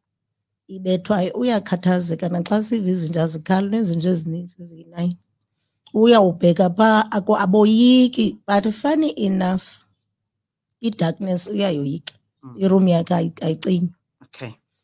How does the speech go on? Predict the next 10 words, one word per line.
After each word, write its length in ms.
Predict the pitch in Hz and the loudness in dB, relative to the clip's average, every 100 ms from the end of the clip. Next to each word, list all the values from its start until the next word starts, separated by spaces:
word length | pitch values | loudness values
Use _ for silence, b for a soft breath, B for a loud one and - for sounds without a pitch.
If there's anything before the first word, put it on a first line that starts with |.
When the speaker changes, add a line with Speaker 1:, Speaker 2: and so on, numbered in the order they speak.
| _ _ | _ _
Speaker 1:
And 260 | 220 220 208 | 6 6 6
another 480 | 220 240 262 185 | 2 2 4 0
thing 320 | - 226 196 - | 0 -2 -2 -6
is, 340 | 262 240 196 | -2 0 0
ngoku 580 | 175 170 190 226 240 262 | 0 2 6 6 4 -2
into 260 | 262 254 262 | 0 0 0
andimbonayo, 1120 | 269 269 262 202 170 185 196 202 196 175 185 | -2 -2 -2 0 0 2 2 2 -2 -4 -4
una-fifteen, 600 | 214 254 - 233 - 226 | -2 -2 -2 -10 -4 -4
uthene 340 | 202 202 208 220 | -2 0 0 -2
fifteen. 500 | 226 208 - 220 | -6 -6 -4 -4